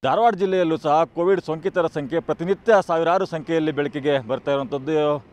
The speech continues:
ಕೋವಿಡ್ ಸೋಂಕಿತರ ಪ್ರಮಾಣ ಕೂಡ ಹೆಚ್ಚಾಗ್ತಾ ಇರುವಂಥದ್ದು, ಮತ್ತೊಂದು ಕಡೆ ಜಿಲ್ಲಾಡಳಿತ ಸೋಂಕು ತಡೆಗಟ್ಟುವುದಕ್ಕೆ ಸಾಕಷ್ಟು ಪ್ರಯತ್ನವನ್ನ ಮಾಡ್ತಿರೋದು. ಅದೇ ರೀತಿ ಪೊಲೀಸ್ ಇಲಾಖೆ ಕೂಡ ಪ್ರತಿನಿತ್ಯ ಹಗಲಿರುಳು ಎನ್ನದೇನೆ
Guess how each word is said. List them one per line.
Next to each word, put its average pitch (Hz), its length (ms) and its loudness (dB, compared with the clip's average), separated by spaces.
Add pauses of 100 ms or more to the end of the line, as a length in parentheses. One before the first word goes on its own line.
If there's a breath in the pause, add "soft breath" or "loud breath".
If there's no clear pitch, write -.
(120)
ಕೋವಿಡ್ 156 240 -2
ಸೋಂಕಿತರ 160 480 -2
ಪ್ರಮಾಣ 175 440 0
ಕೂಡ 180 180 -4
ಹೆಚ್ಚಾಗ್ತಾ 147 460 -4
ಇರುವಂಥದ್ದು, 143 360 -4
ಮತ್ತೊಂದು 185 300 -4
ಕಡೆ 185 60 -4
ಜಿಲ್ಲಾಡಳಿತ 175 520 -2 (680)
ಸೋಂಕು 196 240 0
ತಡೆಗಟ್ಟುವುದಕ್ಕೆ 175 580 -2
ಸಾಕಷ್ಟು 185 440 -4
ಪ್ರಯತ್ನವನ್ನ 160 540 0
ಮಾಡ್ತಿರೋದು. 139 600 -2
ಅದೇ 156 120 -2
ರೀತಿ 190 240 0
ಪೊಲೀಸ್ 202 380 -2
ಇಲಾಖೆ 196 340 0
ಕೂಡ 165 160 -4
ಪ್ರತಿನಿತ್ಯ 175 600 0
ಹಗಲಿರುಳು 185 540 0
ಎನ್ನದೇನೆ 165 720 -2